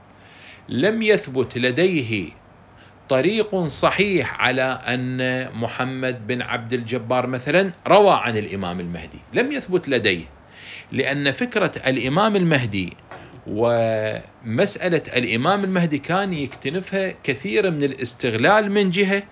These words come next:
ومن جهة محاربة السلطة. واضح أن فكرة الإمام المهدي صار لها استغلال دنيوي،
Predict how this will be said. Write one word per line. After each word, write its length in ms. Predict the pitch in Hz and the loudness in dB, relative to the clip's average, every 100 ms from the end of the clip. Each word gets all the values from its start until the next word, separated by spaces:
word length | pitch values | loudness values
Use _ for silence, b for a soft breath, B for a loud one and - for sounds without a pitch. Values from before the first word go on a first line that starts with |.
| B B B | B B B
ومن 800 | 104 113 165 185 190 - 117 117 | 2 6 8 8 4 -2 -4 -4
جهة 260 | 113 175 175 | 2 2 0
محاربة 580 | 123 104 117 113 165 190 143 | -4 -2 2 2 2 0 -4
السلطة. 640 | 120 - 240 190 - 90 - - B B B | -6 -2 -2 -2 -6 -8 -14 -20 B B B
واضح 540 | 95 135 220 185 139 - | 2 4 4 0 -4 -4
أن 200 | 117 117 | -6 -4
فكرة 360 | 110 117 113 110 - | -4 -4 -6 -8 -4
الإمام 460 | 113 117 117 110 110 | -4 -4 -4 -2 -4
المهدي 360 | 113 170 185 | -2 -2 -2
صار 240 | 180 131 160 | -2 0 0
لها 240 | 175 180 | 0 -2
استغلال 680 | - - 123 110 147 180 139 | -4 -4 -2 0 2 2 2
دنيوي، 640 | 135 196 185 151 123 101 | 2 2 4 4 4 0